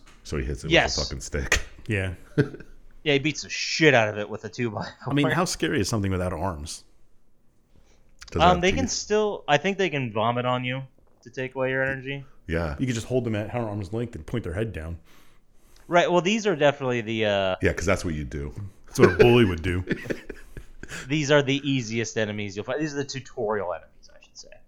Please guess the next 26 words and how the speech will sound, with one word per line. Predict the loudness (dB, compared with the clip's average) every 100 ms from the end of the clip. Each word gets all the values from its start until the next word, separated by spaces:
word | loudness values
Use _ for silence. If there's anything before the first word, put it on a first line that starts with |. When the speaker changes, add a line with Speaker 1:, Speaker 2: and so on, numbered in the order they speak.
| -14 -6
Speaker 1:
Yes, | -6 -4 -6
okay. | -6 -6 -10 -12 -18 -20 -20 -20 -20 -18
Speaker 2:
So, | -4 0 2 0 -4 -12 -20 -20 -20 -14 -8 -6 -4 0
and | 2 2 0 -2
he's | -2 0
just | 0 2
looking, | 2 0
he | 0
was | -2
expecting | -2 0 0 -2
to |
find | -4 -4
human | -6 -10 -8
beings. | -8 -10
He | -8
found | -8 -8
this | -10
shit, | -12 -16 -20
so. | -12 -10 -10 -14 _ _ _ _ -12 -6
Speaker 1:
Yeah. | -4 -6 -12 -20 -20 -20 -20 -12 -4
Not | -2 0
what | 2 2
he |
Speaker 2:
Maybe. | 2
Speaker 1:
was | 2
expecting. | -2 -6 -12 -12 -12 -14